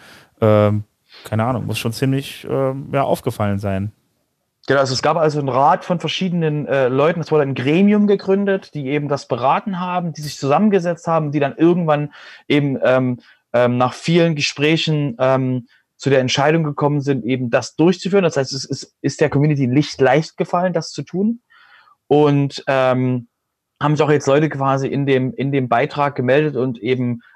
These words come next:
Speaker 2: andere Sichtweisen geschildert. Und, ähm, ja, ist eben jetzt passiert und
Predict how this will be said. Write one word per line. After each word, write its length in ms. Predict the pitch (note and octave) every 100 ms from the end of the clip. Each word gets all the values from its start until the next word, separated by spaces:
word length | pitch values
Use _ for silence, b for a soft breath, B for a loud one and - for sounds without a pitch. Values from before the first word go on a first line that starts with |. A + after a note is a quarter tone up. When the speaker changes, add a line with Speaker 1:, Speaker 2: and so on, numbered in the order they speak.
| B
Speaker 2:
andere 340 | C#3 E3 D#3 C#3+
Sichtweisen 680 | D3 E3+ - E3 F3 F3
geschildert. 680 | E3 - F3 F3+ F3+ F3+ - _ b b b
Und, 720 | - D3 C#3+ C#3 C3+ C3+ - -
ähm, 580 | C3 B2+ B2+ B2+ B2+ A#2+ _
ja, 200 | A#2+ A2 - _ -
ist 220 | - -
eben 460 | C3 C3+ B2+ C3 - -
jetzt 440 | C#3+ - - -
passiert 400 | D3 C#3+ F#3 -
und 280 | D3+ D3